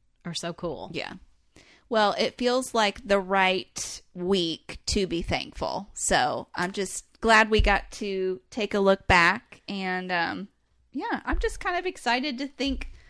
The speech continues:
Speaker 2: what will season three hold.
Speaker 1: Oh, yeah. We've, we are not short on topic ideas, so
Speaker 2: Yeah.
Speaker 1: I
Speaker 2: So
Speaker 1: feel, I feel certain that we will, um, have more f-, fun to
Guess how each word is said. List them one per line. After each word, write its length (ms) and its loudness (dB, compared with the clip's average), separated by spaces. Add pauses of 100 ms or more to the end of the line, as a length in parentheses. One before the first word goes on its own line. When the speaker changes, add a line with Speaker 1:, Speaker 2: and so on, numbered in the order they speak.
(220)
Speaker 2:
what 180 -6
will 120 -2
season 500 -8
three 260 -10
hold. 460 -14 (640)
Speaker 1:
Oh, 160 -6
yeah. 340 -6 (100)
We've, 380 -6 (420)
we 200 8
are 80 8
not 240 4
short 260 4
on 280 2 (140)
topic 440 2
ideas, 580 0
so 400 -2 (220)
Speaker 2:
Yeah. 220 -18 (140)
Speaker 1:
I 100 -2
Speaker 2:
So 120 -4
Speaker 1:
feel, 320 0
I 100 4
feel 220 0
certain 640 2
that 180 -4
we 140 -6
will, 420 -4
um, 360 -10 (800)
have 200 4
more 200 6
f-, 220 0 (240)
fun 460 6
to 460 4